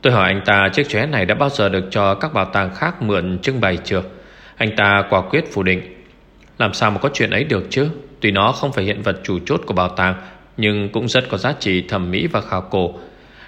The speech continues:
Đời nào bảo tàng nếp cho mượn. Lúc kê danh sách văn vật nộp lên, chúng tôi còn không dám viết cụ thể, sợ người ta mượn rồi không trả đấy." Thảo nào danh mục yên yên cha chỉ viết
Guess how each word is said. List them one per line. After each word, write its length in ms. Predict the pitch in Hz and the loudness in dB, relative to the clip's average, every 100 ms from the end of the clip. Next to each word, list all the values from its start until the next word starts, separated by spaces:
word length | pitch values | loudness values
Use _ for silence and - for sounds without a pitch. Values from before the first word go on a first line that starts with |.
| - | 0
Đời 120 | 117 | 2
nào 200 | 110 107 | 4 4
bảo 200 | 101 92 | 4 2
tàng 260 | 101 98 98 | 2 2 0
nếp 120 | 120 | -4
cho 140 | - 127 | -2 0
mượn. 280 | 104 92 90 - - - - | 2 0 -2 -10 -20 -14 -2
Lúc 180 | 110 117 104 101 | -2 0 -4 2
kê 120 | 110 | 2
danh 200 | 107 95 | 2 0
sách 180 | 117 151 | 0 -2
văn 140 | 123 117 | -2 0
vật 200 | 101 101 | -2 0
nộp 260 | 92 85 | -2 -2
lên, 240 | 92 92 92 - - - | 0 -2 -2 -14 -20 -2
chúng 160 | 120 | 0
tôi 240 | 107 101 98 | 4 4 4
còn 200 | 98 92 | 0 -2
không 160 | 104 | -4
dám 320 | 95 95 131 143 | 0 0 0 0
viết 200 | 156 - | -2 -2
cụ 140 | 95 | -4
thể, 220 | - 90 80 - - - | 0 -2 -2 -12 -20 -16
sợ 300 | - 110 107 | 0 4 4
người 80 | 101 | 4
ta 120 | 98 | 2
mượn 300 | 113 107 98 | 2 2 0
rồi 140 | 95 90 | -2 -4
không 180 | 113 98 | -4 0
trả 320 | 92 87 85 | 0 2 -2
đấy." 140 | 117 143 - - - - - - - - | -4 -8 -16 -20 -20 -20 -20 -20 -20 -4
Thảo 140 | - 110 | 0 4
nào 200 | 104 101 | 4 4
danh 220 | 151 135 | 2 2
mục 180 | 104 - | 0 0
yên 200 | 113 107 | 0 4
yên 300 | 104 101 95 | 2 2 -4
cha 420 | - 98 98 95 - - | 0 2 2 -2 -14 -18
chỉ 140 | - 98 | -4 0
viết 260 | 117 165 | 2 0